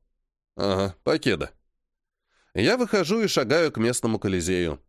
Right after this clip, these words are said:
У крыльца уже ждет Гриша, машет мне рукой. Здороваемся и проходим внутрь. У ресепшена столпилась огромная очередь.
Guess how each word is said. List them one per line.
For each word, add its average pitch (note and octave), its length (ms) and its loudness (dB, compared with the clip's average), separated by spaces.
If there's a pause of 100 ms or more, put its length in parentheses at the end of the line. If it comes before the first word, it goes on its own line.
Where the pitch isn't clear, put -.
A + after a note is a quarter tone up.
(460)
У B2+ 140 0
крыльца A#2+ 500 0
уже D#3 240 0
ждет C3+ 220 -2
Гриша, G#2+ 480 0
машет G2+ 360 -2
мне G#2 200 0
рукой. F2+ 500 -2 (520)
Здороваемся F3+ 880 2
и D#3+ 40 2
проходим B2+ 480 0
внутрь. F2+ 360 -2 (600)
У C3+ 80 2
ресепшена D#3+ 560 2
столпилась B2+ 560 0
огромная F#2 460 0
очередь. - 560 -6